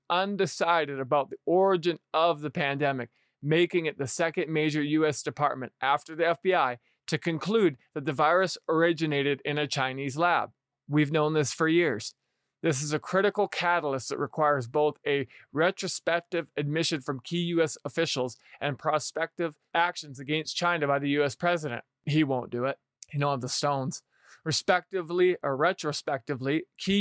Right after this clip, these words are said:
U S officials and leaders in the private sector should publicly admit their mistake over the last two years in suppressing discussion of the lab leak hypothesis. I mean, people were shut off of Twitter. They were shut off of Facebook, Google. I mean, this story and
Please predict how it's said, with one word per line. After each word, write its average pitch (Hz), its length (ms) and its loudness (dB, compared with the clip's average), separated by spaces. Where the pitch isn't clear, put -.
U 185 160 4
S 170 180 0
officials 165 420 -2
and 160 140 -2
leaders 170 280 0
in 151 60 -4
the 147 60 -2
private 151 380 -2
sector 160 340 -4
should 143 180 -8
publicly 170 520 -2
admit 160 440 0
their 165 120 0
mistake 202 540 0
over 170 160 2
the 175 80 4
last 170 320 2
two 185 120 0
years 175 260 4
in 160 80 -8
suppressing 180 640 -2
discussion 151 540 -2
of 151 60 -6
the 170 80 0
lab 165 280 2
leak 175 180 0
hypothesis. 180 720 0
I 147 60 -2
mean, 165 220 2
people 180 280 0
were 156 140 0
shut 170 260 2
off 170 220 2
of 151 100 -18
Twitter. 180 400 0
They - 60 -4
were 151 80 0
shut 160 220 2
off 165 200 2
of 160 120 -6
Facebook, 175 480 0
Google. 160 500 6
I - 60 -4
mean, 156 220 0
this 156 160 -2
story 165 560 0
and 147 600 -2